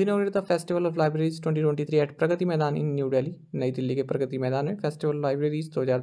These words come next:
तेईस का उद्घाटन द्रौपदी मुर्मू ने किया। In which case was Pakistan former पीएम Imran Khan sentenced to three years in jail? पाकिस्तान के पूर्व पीएम इमरान खान को तोशाखाना केस में तीन साल की जेल की सज़ा सुनाई गई है।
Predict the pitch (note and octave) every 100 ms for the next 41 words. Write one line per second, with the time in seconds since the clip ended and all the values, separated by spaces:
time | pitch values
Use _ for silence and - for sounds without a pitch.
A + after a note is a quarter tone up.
0 | C3+ C#3 - C#3 C3+ D#3 D#3 D#3+ D#3 D3
1 | B2+ C#3 C3+ C3+ C3+ C3 C3 D#3 E3 -
2 | - _ _ _ _ _ _ _ _ C#3+
3 | D#3+ A3 A3 A3 G#3+ G3+ G3+ E3 E3 E3
4 | D#3+ E3 D#3 D3+ E3+ D#3+ D3 D3 C#3+ C#3+
5 | C#3+ D3 D3+ C#3+ D#3 E3 D#3+ D#3 D#3 D3+
6 | C#3 C#3 C3+ C3 D3+ F3 D#3 C#3 C#3+ C#3
7 | C#3 C3+ C#3 C3 D#3 D3+ C#3+ C3+ C3+ -
8 | D#3 F3 D#3 F#3 - - _ _ _ _
9 | _ F#3 F#3+ G3 F#3 F3 - - _ -
10 | E3 E3 D#3+ D3+ D#3 E3 E3 C3+ B2+ C3
11 | C3 C3+ B2+ C3+ D3+ C#3+ D3 D3+ D3+ D3+
12 | D#3 D#3